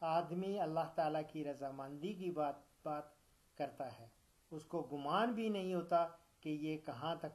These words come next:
पहुँचेगी। अल्लाह ताला उसकी वजह से उसके लिए क़यामत के दिन तक अपनी रजामंदी लिख देता है।"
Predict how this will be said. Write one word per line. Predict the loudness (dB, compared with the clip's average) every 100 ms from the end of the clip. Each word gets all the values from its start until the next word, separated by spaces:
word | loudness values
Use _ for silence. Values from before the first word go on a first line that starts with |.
| -8
पहुँचेगी। | -8 -8 -12 -14 -16 -20 _ _ _
अल्लाह | 2 4
ताला | 6 6 6 6
उसकी | 2 -2 -2 2
वजह | 4 4 2
से | 2 -2 -2 -8 -20 _ -8
उसके | -6 -2 2 2
लिए | 2 2 0 0
क़यामत | -2 2 4 6 4 2
के | -2
दिन | 0 0 0
तक | 0 0 0 -10 -20 _ _
अपनी | -6 -4 -4 -2
रजामंदी | 0 0 2 0 0 -4 -4 -2 -2
लिख | -4 -4 -4 -2
देता | -6 -4 -8
है।" | -10 -16